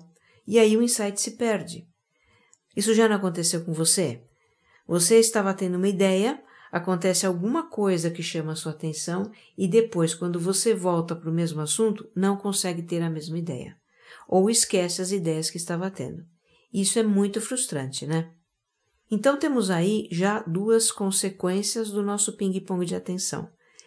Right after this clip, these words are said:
Perda da eficiência nas atividades intelectuais e grande consumo de energia. Agora vamos combinar, né?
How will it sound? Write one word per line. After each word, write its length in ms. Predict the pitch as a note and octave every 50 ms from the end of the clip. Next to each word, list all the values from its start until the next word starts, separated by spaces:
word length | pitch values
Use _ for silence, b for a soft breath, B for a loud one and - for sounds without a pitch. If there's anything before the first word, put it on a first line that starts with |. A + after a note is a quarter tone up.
| b b b _
Perda 460 | - G#3+ G#3+ A3 G#3+ G3+ - F#3 F3
da 80 | E3+ E3
eficiência 560 | E3 E3 - E3 - - D#3+ D#3 D3+ - D#3
nas 180 | D3+ D#3 D3+ D#3+
atividades 600 | D#3 D#3 - D3+ D3+ D3+ D#3+ D#3+ D3 D3 D#3 D#3+
intelectuais 880 | D3+ D3+ E3 D#3 D#3+ E3 E3 _ - F#3+ F3+ F3+ F#3+ F#3+ - - b b b b b b b b
e 80 | - F#3+
grande 420 | E3+ E3+ F#3+ F3+ F3+ F3+ F3 F#3
consumo 440 | F3+ - F#3+ F3+ - - F3 E3+ E3
de 100 | D#3 D#3+
energia. 540 | D#3+ D#3+ F3+ F#3 F3+ E3 D#3 - - - - _ _ _ _ _ _ _ _ _ _ _
Agora 260 | - F3+ F3 G3+ G3
vamos 240 | G3 A#3 D4 F4 E4
combinar, 460 | - C#4+ C4 C4 A#3+ F#3 - E3+ -
né? 300 | - E3 F#3 A3 A#3+ A#3